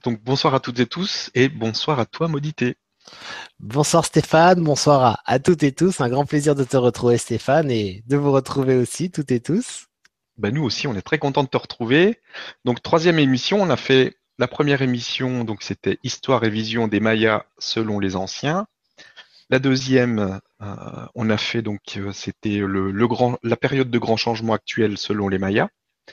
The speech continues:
Speaker 1: Et donc là, on refait la même chose, mais avec les Incas cette fois. Donc là, ce
Speaker 2: Oui,
Speaker 1: soir,
Speaker 2: oui.
Speaker 1: c'est Histoire et vision des Incas selon les anciens. Donc tu vas nous raconter un peu, euh, euh, l'histoire, un petit peu aussi comment, euh, t'as connu ce monde,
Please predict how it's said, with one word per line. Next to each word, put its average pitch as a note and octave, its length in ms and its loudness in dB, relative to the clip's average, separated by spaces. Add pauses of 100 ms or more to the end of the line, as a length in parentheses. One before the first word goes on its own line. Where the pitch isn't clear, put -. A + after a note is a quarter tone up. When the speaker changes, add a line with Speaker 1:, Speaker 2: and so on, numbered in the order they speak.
(420)
Speaker 1:
Et A#2 80 2
donc C#3 200 2
là, - 80 4
on C3 40 4
refait - 200 0
la A#2+ 80 6
même C3 160 4
chose, E3 260 0
mais B2+ 80 0
avec G#2 240 -2
les E3+ 140 2
Incas A#2+ 360 -2
cette - 220 -10
fois. E3 240 -2 (540)
Donc A2 180 -10
là, B2 100 4
ce - 140 -2
Speaker 2:
Oui, A2 60 0
Speaker 1:
soir, A#2+ 280 0
Speaker 2:
oui. - 60 -14
Speaker 1:
c'est A2 280 -2 (200)
Histoire D3 400 0
et C3+ 80 4
vision A#2+ 300 0
des A2 180 2
Incas G2+ 280 -2
selon F3 280 -6
les A#2 160 -2
anciens. A2 380 -6
Donc A#2+ 140 -8 (180)
tu G#2 100 -14
vas G#2+ 80 2
nous G#2 80 -2
raconter A2 400 -6
un A2 140 -2
peu, - 180 -8
euh, G2+ 280 -4 (600)
euh, G2+ 540 -14
l'histoire, C3 640 0
un A2+ 80 2
petit - 140 -10
peu - 120 -2
aussi A2+ 240 -2
comment, A#2 580 2
euh, G#2 40 -2
t'as G#2 140 -4
connu A2+ 380 -2
ce - 180 -8
monde, F#2+ 520 -6